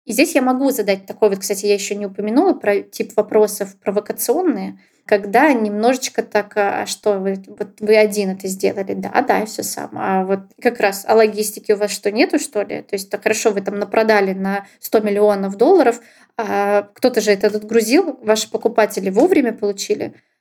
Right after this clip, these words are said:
Тут может опять же начинать вскрываться: «Я-то отгрузил,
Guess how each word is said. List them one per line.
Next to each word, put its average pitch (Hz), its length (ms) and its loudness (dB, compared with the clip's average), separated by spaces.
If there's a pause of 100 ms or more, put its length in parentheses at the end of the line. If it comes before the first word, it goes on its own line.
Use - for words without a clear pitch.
(120)
Тут 311 160 0
может 254 240 2
опять 254 280 2
же 214 60 -8
начинать 196 400 -8
вскрываться: 202 680 -6 (120)
«Я-то 226 420 0
отгрузил, 247 720 -2